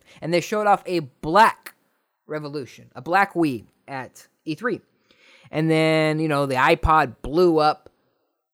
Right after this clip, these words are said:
and Nintendo said, "You know what? We're gonna do that." I had to buy a white Wii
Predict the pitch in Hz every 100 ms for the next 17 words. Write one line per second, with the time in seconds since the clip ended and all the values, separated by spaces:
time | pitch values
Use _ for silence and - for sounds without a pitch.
0 | - 143 151 151 139 180 180 185 165 220
1 | 381 453 - 294 302 226 202 185 - _
2 | _ _ _ _ _ _ _ _ _ _
3 | _ _ - 175 185 180 185 147 147 196
4 | 185 151 143 104